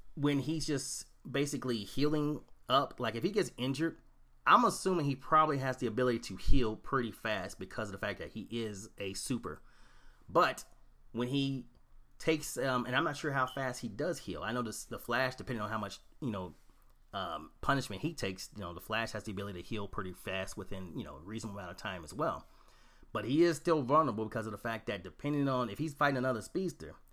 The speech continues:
and that dude has ten to, you know, five to ten times normal strength, this is where A-Train could probably take down the Flash.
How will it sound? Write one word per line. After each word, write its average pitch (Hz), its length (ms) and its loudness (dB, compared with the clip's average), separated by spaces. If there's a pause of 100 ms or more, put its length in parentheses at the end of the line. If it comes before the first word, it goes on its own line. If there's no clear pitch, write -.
(220)
and 98 140 -8
that 131 180 -2
dude 139 240 2
has 113 440 -6
ten 156 400 0
to, - 160 -8 (560)
you 156 60 -2
know, 107 100 -2
five 143 240 4
to 135 40 -2
ten 139 200 0
times 139 260 2
normal 135 240 2
strength, 156 400 -2 (640)
this - 100 -8
is 185 80 -8
where 185 160 4
A-Train 175 380 2
could 143 140 -8
probably 160 280 4
take 151 280 0
down 160 200 4
the 139 60 0
Flash. - 640 -4